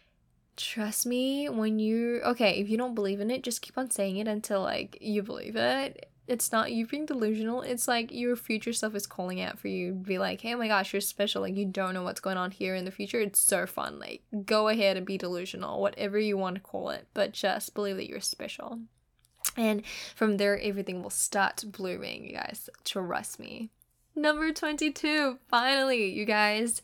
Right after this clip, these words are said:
make <laughs> mistake, because life is all about learning and assume things always going your way, because, like, good guys always win. Like, you never seen the bad guys win. Like, obviously,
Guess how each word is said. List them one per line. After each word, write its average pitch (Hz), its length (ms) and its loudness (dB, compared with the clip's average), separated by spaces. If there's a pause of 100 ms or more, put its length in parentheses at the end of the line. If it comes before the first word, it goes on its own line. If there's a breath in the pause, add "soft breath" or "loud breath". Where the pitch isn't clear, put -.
(400 loud breath)
make 240 440 6
<laughs> - 0 -
mistake, 320 1040 4 (100)
because 277 480 4
life 262 340 6
is 269 120 2
all 247 160 6
about 254 320 6
learning 214 560 2
and 202 180 -2
assume 214 520 0
things 226 560 2
always 196 260 0
going 185 220 -2
your 202 160 -2
way, 185 400 2 (300 loud breath)
because, 180 500 0
like, - 260 -2 (140)
good 202 420 4 (120)
guys 202 520 2
always 202 400 2
win. 208 300 2
Like, - 240 -14
you 220 140 4
never 214 600 2
seen 196 360 0
the 185 60 -2
bad 185 340 0
guys 196 360 0
win. 196 380 -2
Like, - 400 -8
obviously, 226 800 0